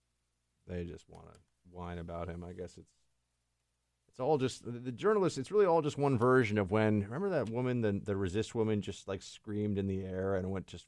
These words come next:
viral because it was such a horrifying shriek? There was a woman who, like, she, like, looked in the sky and yelled at, like, one of the women, at one of the women's marches or something. You know, hashtag resist, right?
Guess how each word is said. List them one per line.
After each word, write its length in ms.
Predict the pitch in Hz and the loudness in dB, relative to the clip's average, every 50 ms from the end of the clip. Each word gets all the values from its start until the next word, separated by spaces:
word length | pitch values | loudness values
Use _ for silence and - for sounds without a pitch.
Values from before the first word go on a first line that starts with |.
| 92 80 - | -20 -14 -10
viral 500 | 92 87 85 87 87 90 92 92 92 85 | -8 -8 -8 -8 -10 -10 -10 -10 -12 -12
because 300 | - 90 - 101 92 92 | -12 -10 -8 -8 -6 -6
it 80 | 92 | -8
was 100 | 85 - | -10 -14
such 300 | - - 95 92 - - | -12 -8 -8 -8 -6 -8
a 220 | 90 90 87 90 82 - _ _ _ _ _ _ _ | -10 -12 -12 -14 -16 -18 _ _ _ _ _ _ _
horrifying 640 | 104 101 98 98 - - 98 95 92 92 92 95 92 | -2 -2 -2 -2 -2 -2 0 0 0 0 -2 -4 -6
shriek? 520 | - - - 95 92 95 95 95 - - _ _ _ _ _ _ _ _ _ _ _ _ _ _ _ _ _ _ _ _ _ _ _ _ _ _ _ _ _ | -8 -10 -8 -6 -4 -4 -4 -6 -8 -14 _ _ _ _ _ _ _ _ _ _ _ _ _ _ _ _ _ _ _ _ _ _ _ _ _ _ _ _ _
There 120 | - 107 110 | 4 6 8
was 140 | 110 101 | 8 8
a 40 | 107 | 6
woman 380 | 101 104 113 117 117 117 113 107 | 6 6 6 8 8 8 8 8
who, 120 | 107 110 110 | 6 6 4
like, 200 | 110 107 107 - | 4 4 2 2
she, 180 | - - 131 127 | 0 -2 -2 0
like, 160 | 117 110 92 | 0 2 2
looked 180 | 123 127 - | 2 2 2
in 80 | 135 123 | 2 2
the 80 | 117 - | 0 0
sky 360 | - - 113 107 110 113 113 | 2 4 4 6 6 8 6
and 160 | 113 107 107 | 6 6 6
yelled 520 | 101 104 104 104 107 107 110 113 117 107 | 4 4 4 6 6 8 8 6 6 4
at, 180 | 82 95 104 - | 2 0 0 0
like, 160 | 92 101 87 | 0 0 2
one 140 | 101 107 104 | 4 4 4
of 60 | 101 | 4
the 60 | 98 | 4
women, 280 | 95 95 107 107 110 107 | 6 6 6 6 6 4
at 180 | 98 104 98 92 | 4 2 2 2
one 140 | 98 107 | 2 2
of 20 | 104 | 2
the 60 | 101 | 4
women's 320 | 95 110 113 120 120 113 | 4 4 4 4 4 2
marches 680 | 123 120 117 120 117 - 135 131 131 135 131 127 - - | 2 2 4 2 2 2 2 2 4 2 0 -2 -6 -12
or 60 | 127 | -10
something. 540 | 123 - 131 127 - - 135 131 135 139 135 - _ | -6 -4 -4 -2 -2 -2 -4 -4 -4 -6 -10 -12 _
You 80 | - 147 | 0 2
know, 140 | 135 123 | 2 2
hashtag 480 | 107 139 143 143 - - - 147 135 127 | 4 4 2 2 2 0 0 0 0 0
resist, 540 | 117 127 120 120 160 160 104 107 - - - | 0 0 0 2 2 2 2 2 -2 -4 0
right? 240 | 92 98 107 127 - | 2 4 4 4 2